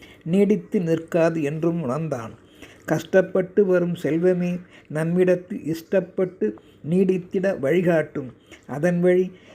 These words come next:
எப்படி, எதற்கு, எவ்வாறு செலவு செய்திட வேண்டுமென்ற பொறுப்பும் எல்லோருக்கும் மேலோங்கும். அது மட்டுமல்லாது, முந்தைய வறுமை காலத்து சூழலின் வறுமையை நினைத்து நினைத்து அழுகை வந்துவிடும்.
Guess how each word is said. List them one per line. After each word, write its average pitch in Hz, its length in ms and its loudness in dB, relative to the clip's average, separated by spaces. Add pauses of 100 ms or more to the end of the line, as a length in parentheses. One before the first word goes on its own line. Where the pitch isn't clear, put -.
எப்படி, 180 600 0
எதற்கு, 175 480 -2
எவ்வாறு 185 520 0
செலவு 180 460 0
செய்திட 175 420 0
வேண்டுமென்ற 165 640 0
பொறுப்பும் 185 680 0 (420)
எல்லோருக்கும் 170 800 0
மேலோங்கும். 151 640 0 (920)
அது 175 220 4
மட்டுமல்லாது, 180 960 -2
முந்தைய 170 520 2
வறுமை 190 380 -2
காலத்து 180 600 -2
சூழலின் 165 540 0
வறுமையை 180 480 0
நினைத்து 165 460 -2
நினைத்து 170 480 -2
அழுகை 175 320 4
வந்துவிடும். 147 640 -4